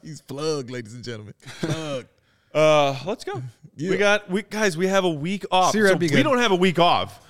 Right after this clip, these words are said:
Speaker 2: We're
Speaker 1: Yeah,
Speaker 2: still
Speaker 1: we'll
Speaker 2: giving
Speaker 1: be
Speaker 2: y'all
Speaker 1: here.
Speaker 2: a week's worth of content
Speaker 1: Yeah, we
Speaker 2: coming
Speaker 1: got
Speaker 2: up this
Speaker 1: y'all.
Speaker 2: week.
Speaker 1: We got y'all.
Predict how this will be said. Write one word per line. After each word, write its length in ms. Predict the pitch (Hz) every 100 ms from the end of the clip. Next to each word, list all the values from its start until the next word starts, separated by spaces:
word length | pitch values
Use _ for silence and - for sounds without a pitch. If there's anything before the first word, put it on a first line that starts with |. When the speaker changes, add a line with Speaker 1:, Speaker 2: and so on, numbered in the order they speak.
| 135 -
Speaker 2:
We're 120 | 180
Speaker 1:
Yeah, 80 | -
Speaker 2:
still 180 | 208
Speaker 1:
we'll 120 | 202 320
Speaker 2:
giving 160 | 262
Speaker 1:
be 60 | 269
Speaker 2:
y'all 260 | 170 165 151
Speaker 1:
here. 60 |
Speaker 2:
a 40 | 151
week's 320 | 156 175 170
worth 140 | 156
of 80 | 135
content 460 | - 208 202 143 123
Speaker 1:
Yeah, 40 |
we 60 | 117
Speaker 2:
coming 140 | 127
Speaker 1:
got 100 | 123
Speaker 2:
up 80 | 196
this 140 | 156
Speaker 1:
y'all. 80 | 123
Speaker 2:
week. 320 | 147 226 117
Speaker 1:
We 80 | 185
got 260 | 175 170 147
y'all. 160 | 120